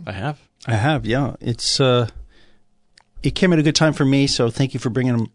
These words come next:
Speaker 2: me on board. It was great.
Speaker 1: Yeah, no, it's, it's been, I, I, this has been a very exciting year. I've, like, this is the most, uh, uh, creative, consistently creative endeavor that I've been a part of, and it's, uh, it's really been very fulfilling.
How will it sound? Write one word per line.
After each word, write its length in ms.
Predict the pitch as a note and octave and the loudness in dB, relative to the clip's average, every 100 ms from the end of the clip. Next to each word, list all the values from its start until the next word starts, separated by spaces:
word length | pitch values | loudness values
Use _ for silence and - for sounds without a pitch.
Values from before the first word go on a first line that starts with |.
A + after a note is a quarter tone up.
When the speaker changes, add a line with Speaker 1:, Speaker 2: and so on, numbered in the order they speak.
| - | -6
Speaker 2:
me 240 | C3 B2 | -2 0
on 180 | A#2 A2+ | 0 -2
board. 380 | G#2+ B2+ D3 G2 _ _ D3 | -2 -2 -2 -6 _ _ -8
It 80 | |
was 140 | A#2 G#2+ | -8 -2
great. 240 | C3 F#2+ - _ | -2 -2 -6 _
Speaker 1:
Yeah, 220 | - A2 F2+ | -4 -4 -2
no, 120 | G2+ F#2+ | -6 -6
it's, 160 | - | -4
it's 240 | G2+ F#2 - | -4 -4 -6
been, 280 | G2 F2+ - | -6 -6 -4
I, 160 | G#2+ - A#2 | -6 -2 -4
I, 40 | |
this 220 | A#2+ G#2+ | -2 -6
has 60 | G2 | -4
been 140 | G#2 | -8
a 40 | G2 | -4
very 260 | G2+ D3+ | 0 0
exciting 360 | D#3 C#3 B2 G#2+ | 0 -2 -2 -2
year. 320 | G2+ G2 - | -4 -6 -6
I've, 220 | - F#2+ F#2+ - | -6 -6 -8 -10
like, 160 | G#2 G2+ | -10 -4
this 160 | C#3 C#3 | -4 -2
is 80 | |
the 80 | A#2+ | 0
most, 380 | A#2 G#2 - - _ - - _ - | 2 0 -4 -12 _ -20 -20 _ -4
uh, 1000 | G#2+ G2+ G2 F#2 F#2 E2 D#2 F2 - - _ G2+ | -4 -2 -4 -4 -6 -6 -8 -8 -10 -14 _ -8
uh, 180 | F#2 - | -8 -8
creative, 640 | - G#2 G#2 A2 G#2 - - | -6 -2 0 0 -4 -14 -10
consistently 560 | - C3 F3+ D3+ B2+ A#2 | -4 -2 -2 -4 -4 -4
creative 360 | - A2 G2+ G2 | -2 0 0 -4
endeavor 400 | F#2 F#2+ F#2+ F2+ | -6 -6 -6 -10
that 140 | F#2 | -12
I've 100 | F2+ | -12
been 100 | F#2 | -12
a 40 | |
part 240 | F#2 D2 D2 | -8 -8 -8
of, 240 | C#2 - - | -12 -16 -12
and 300 | A#2+ F#2 F#2 | -8 -6 -8
it's, 220 | F2+ - | -10 -10
uh, 240 | - D#2 G#2 | -10 -10 -12
it's 180 | - - | -16 -10
really 180 | G#2 F#2 | -8 -6
been 140 | F#2+ | -8
very 260 | F#2+ F#2 C#2 | -10 -10 -12
fulfilling. 520 | A#2 - - - A#2 | -14 -12 -12 -12 -16